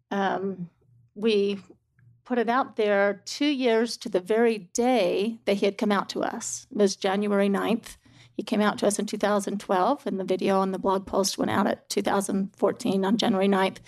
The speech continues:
I posted it to Facebook and Twitter, um, late at night and went to bed and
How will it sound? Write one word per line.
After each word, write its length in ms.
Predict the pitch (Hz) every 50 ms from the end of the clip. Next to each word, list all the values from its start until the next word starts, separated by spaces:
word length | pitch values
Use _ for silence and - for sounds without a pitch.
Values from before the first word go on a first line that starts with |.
| - - - - - - - - -
I 140 | - 220 214
posted 460 | 214 - 220 214 220 - - 202 190
it 260 | 202 185 - - _ _ _ _ _ -
to 80 | -
Facebook 560 | 220 - 208 190 208 208 - - 220 240 247 -
and 100 | 220 233
Twitter, 480 | - - 196 185 185 220 294 320 - _ _ _ _ _ _ _ _ _ _ - _ - _ _ _ _ _ _ _ _ _ _ -
um, 600 | 208 202 202 196 196 190 - 196 196 185 175 - - - - - _ _ _ _ _ _ -
late 240 | - 208 208 202 202
at 100 | 226 214
night 440 | 233 208 190 196 240 - - - -
and 120 | - - 240
went 200 | 202 196 233 220
to 60 | 254
bed 340 | 208 202 165 170 226 285 277
and 300 | 220 - 180 180 185